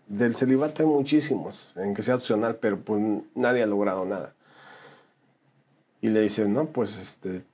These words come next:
empieza a explicarle otras cosas, y a la mente dice, digo, "Pues una encuesta, a ver qué dice la gente". Entonces empiezo a investigar a ver qué pasó con la encuesta.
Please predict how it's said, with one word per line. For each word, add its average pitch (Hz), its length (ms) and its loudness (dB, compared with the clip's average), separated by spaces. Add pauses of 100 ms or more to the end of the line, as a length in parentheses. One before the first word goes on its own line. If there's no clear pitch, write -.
(200)
empieza 104 380 2
a - 20 2
explicarle 104 440 0
otras 104 200 -4
cosas, 123 220 -4
y 123 60 6
a 113 40 2
la 110 140 2
mente 120 360 2
dice, 120 240 -2 (140)
digo, 98 240 -6
"Pues 107 180 -4
una 107 140 2
encuesta, - 640 -8 (640)
a 104 140 -2
ver 107 180 -2
qué 107 120 -2
dice 95 240 -2
la 87 100 -4
gente". - 400 -14 (1160)
Entonces 139 260 6
empiezo 185 240 10
a 226 40 10
investigar 196 480 8
a 180 60 8
ver 156 180 6
qué 151 140 4
pasó 143 320 2
con 135 260 6
la 123 60 4
encuesta. 131 560 2